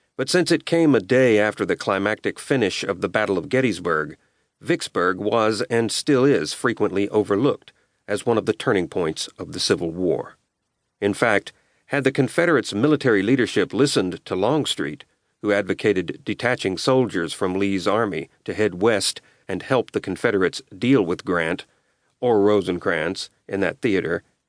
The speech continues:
the Battle of Gettysburg might never have happened. While many read about the siege of Vicksburg in the summer of eighteen sixty-three, as well as the desperate straits the Confederate soldiers and Vicksburg residents found themselves in,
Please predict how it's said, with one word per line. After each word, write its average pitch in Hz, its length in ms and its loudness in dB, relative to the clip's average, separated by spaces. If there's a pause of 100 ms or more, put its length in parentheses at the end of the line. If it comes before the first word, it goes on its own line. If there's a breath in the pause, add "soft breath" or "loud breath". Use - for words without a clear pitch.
(580)
the 117 100 -2
Battle 156 280 2
of 131 80 0
Gettysburg 92 640 0 (100)
might 98 220 -2
never 90 280 0
have 78 120 -2
happened. - 460 -6 (1200)
While 147 240 2
many 208 260 6
read 156 260 6
about 101 260 2
the 104 80 0
siege 131 360 2
of 90 140 0
Vicksburg 95 680 -2
in 92 140 0
the 87 100 -2
summer 107 320 0
of 90 100 0
eighteen 92 300 -2
sixty-three, 85 800 -4 (340)
as 101 100 -4
well 123 200 2
as 113 140 0
the 110 120 -2
desperate 107 580 0
straits - 580 -2 (140)
the - 80 -12
Confederate 104 520 0
soldiers 107 520 0
and 87 160 -4
Vicksburg 92 460 -2
residents 95 480 0
found 113 280 -2
themselves 95 480 0
in, 95 280 0